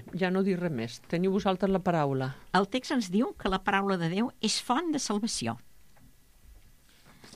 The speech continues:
Speaker 2: Mm? Ens pot ajudar aquest text a entendre el sentit de la passió, mort i resurrecció de Jesús. I també ens fa pensar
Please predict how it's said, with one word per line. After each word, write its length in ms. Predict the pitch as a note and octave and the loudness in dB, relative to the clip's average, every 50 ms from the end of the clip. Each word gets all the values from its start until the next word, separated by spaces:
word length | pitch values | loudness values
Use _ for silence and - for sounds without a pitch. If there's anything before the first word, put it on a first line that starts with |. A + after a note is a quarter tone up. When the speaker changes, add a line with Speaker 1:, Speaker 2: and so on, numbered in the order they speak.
| - - - - - - - - | -20 -20 -20 -20 -20 -20 -8 -4
Speaker 2:
Mm? 180 | A3 C4 F#4 F#4+ - - | -2 -2 -2 0 2 4
Ens 160 | F#3+ - - - | 4 4 4 4
pot 200 | - C4 C4 - | 4 4 6 4
ajudar 320 | B3+ G#3+ G#3 G3 F#3+ F#3 D#3+ | 4 4 4 4 4 4 4
aquest 220 | - - C#3+ - - | 2 0 -4 -2 -2
text 280 | E3 D3+ - - - | -2 -2 -2 -2 0
a 60 | A3 | 0
entendre 320 | G#3+ G3+ - G#3 G3+ G3 G#3 | 0 2 2 2 2 0 0
el 60 | G3+ | 0
sentit 520 | - - F3+ E3+ F3 - - A#3 G#3+ A#3 F3+ | 2 2 4 4 4 4 4 2 2 2 0
de 80 | D#3+ D#3 | 0 0
la 80 | D3+ D3 | -2 -2
passió, 460 | - D#3 - - - F#3+ F#3+ F#3+ G3+ A3+ | -2 -2 -2 -2 0 0 2 2 2 0
mort 360 | D#3 D#3 D#3+ E3 F3 - - - | 0 2 4 4 2 2 -2 -6
i 60 | - | -6
resurrecció 640 | - E3 - D#3 C#3+ - C#3+ - - - - D3 C3 | -4 -4 -4 -4 -6 -6 -6 -4 -4 -2 0 0 -2
de 120 | - C3+ C3 | -2 -4 -4
Jesús. 540 | B2+ B2 B2 - - - - - - - - - - - - - - - - - - - - - - - - F#3+ - - - | -4 -6 -6 -8 -10 -12 -12 -12 -12 -14 -16 -18 -20 -20 -20 -20 -20 -20 -20 -20 -20 -20 -20 -20 -20 -18 -18 -18 -18 -8 -4
I 80 | G3+ G3 | -4 -2
també 280 | G3 A3 G#3+ A3+ C4 | 0 2 2 4 4
ens 140 | C#4 C4+ - - | 2 2 4 4
fa 120 | A#3 G#3+ | 4 4
pensar 800 | - - F#3 E3+ E3 - - - G3+ G#3 G3+ C#3 A#2+ C3+ G3+ | 6 6 6 6 6 4 4 6 6 6 8 6 4 2 0